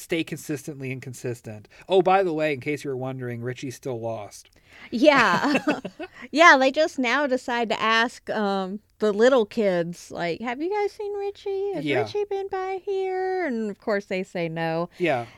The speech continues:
Speaker 2: T P decides that he's gonna go look for Richie all
Speaker 1: Yeah.
Speaker 2: by himself,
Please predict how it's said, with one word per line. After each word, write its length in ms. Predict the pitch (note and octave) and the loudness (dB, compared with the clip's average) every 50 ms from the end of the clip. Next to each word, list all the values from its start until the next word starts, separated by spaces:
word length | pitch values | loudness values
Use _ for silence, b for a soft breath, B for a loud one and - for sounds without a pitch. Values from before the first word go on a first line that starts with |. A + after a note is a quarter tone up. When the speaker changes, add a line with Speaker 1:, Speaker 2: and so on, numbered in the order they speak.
| B - | B -8
Speaker 2:
T 200 | - C#4+ D#4+ F4+ | -2 0 0 0
P 240 | F4+ - E4 D#4 D4+ | 0 0 0 0 2
decides 960 | C4 B3+ B3 - - A#3 A3 G3+ F#3+ F3+ F3+ F3 F3+ F3 F3 - - - _ - | 0 0 0 2 2 4 6 6 6 6 4 4 2 0 -2 -10 -18 -18 _ 0
that 220 | G3+ F#3 C3+ F#3+ | 0 2 2 0
he's 260 | F#3+ A3+ B3 C4 - | -2 -6 -6 -6 -6
gonna 200 | - C#4+ C4+ C4 | -4 -4 -4 -2
go 180 | A#3+ A#3+ A3+ G#3 | -2 -2 -2 -2
look 280 | F#3 F3+ F3+ F3 - - | -2 -2 -4 -4 -6 -12
for 540 | - - - E3 E3 E3 E3 D#3+ D#3+ F3 - _ _ _ _ | -20 -14 -10 -8 -6 -4 -4 -6 -6 -8 -12 _ _ _ _
Richie 460 | - F3+ F3 E3+ - - F#3 E3+ D#3+ - _ - | -4 -4 -4 -4 -4 -8 -8 -8 -8 -10 _ -2
all 240 | - G3+ G#3 A3 | 2 4 4 4
Speaker 1:
Yeah. 40 | A3 | 4
Speaker 2:
by 320 | G#3+ A3 G3+ G3 G3 G3+ B3+ | 4 4 2 4 4 2 2
himself, 600 | A3+ G#3+ G3 F#3 F3 - - F#3 D#3 - - | 0 -2 -4 -6 -8 -6 -4 -4 -4 -4 -6